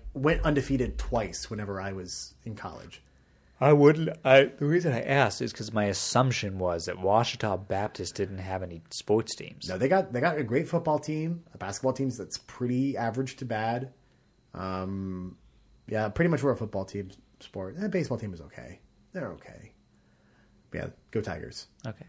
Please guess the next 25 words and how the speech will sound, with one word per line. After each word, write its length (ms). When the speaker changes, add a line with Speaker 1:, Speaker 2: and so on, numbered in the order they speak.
Speaker 2:
go 120
Tigers. 320
Speaker 1:
So, 440
uh, 340
I 120
went 380
and 220
I 100
went 240
more 160
or 40
less 160
because 580
I 60
had 140
a 40
full 260
ride 240
to 80
anywhere 240
in 60
the 100
state. 320
Very 160
blessed. 500